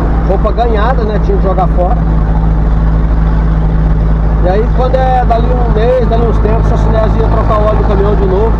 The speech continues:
Tava eu lá, meus irmãos, hein? Tudo menor que eu. <laughs> Ia brincar no óleo, fazer represinha no óleo.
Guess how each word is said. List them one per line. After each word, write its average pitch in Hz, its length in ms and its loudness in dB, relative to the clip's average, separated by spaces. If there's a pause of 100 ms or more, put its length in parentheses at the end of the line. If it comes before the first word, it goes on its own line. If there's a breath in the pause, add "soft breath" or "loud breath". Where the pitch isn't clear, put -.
(960)
Tava 214 340 0
eu 214 200 0
lá, 190 160 0 (580)
meus 190 180 0
irmãos, 170 460 0
hein? - 80 2 (680)
Tudo 107 140 0
menor - 300 0
que 170 140 0
eu. 175 180 0
<laughs> - 1500 0
Ia 202 140 0
brincar 170 320 0
no 175 100 0
óleo, 214 280 0
fazer 202 260 0
represinha 208 680 0
no - 160 0
óleo. - 200 0